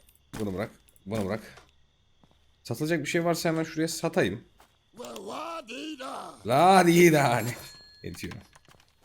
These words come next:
Speaker 1: Allah'ım manyağı. Beni tanıyan nasıl tanıyor ya?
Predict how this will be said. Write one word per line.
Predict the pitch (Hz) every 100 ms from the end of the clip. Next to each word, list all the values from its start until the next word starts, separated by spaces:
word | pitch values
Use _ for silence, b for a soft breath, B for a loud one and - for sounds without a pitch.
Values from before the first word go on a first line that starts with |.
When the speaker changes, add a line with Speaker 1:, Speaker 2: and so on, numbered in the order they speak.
| _ -
Speaker 1:
Allah'ım | 98 92 87
manyağı. | 82 87 87 85 82 85 - _ _ _ _ _ _ -
Beni | 127 139
tanıyan | 143 135 123
nasıl | 120 185 233 220
tanıyor | 262 269 233
ya? | 185 143 151 185 -